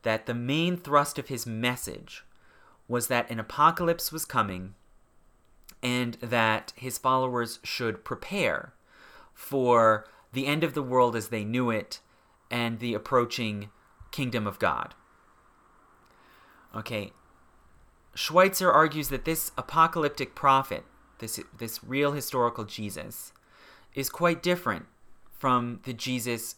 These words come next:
who is worshipped as the Messiah in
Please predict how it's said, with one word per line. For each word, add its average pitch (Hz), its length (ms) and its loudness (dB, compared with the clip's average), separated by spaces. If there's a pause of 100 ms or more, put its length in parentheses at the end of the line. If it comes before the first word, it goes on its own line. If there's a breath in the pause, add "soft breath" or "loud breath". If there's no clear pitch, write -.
who 120 220 -8
is 107 160 -8
worshipped 110 680 -4 (840 soft breath)
as 117 260 4
the 120 80 -6
Messiah 101 640 0 (140)
in 98 380 -6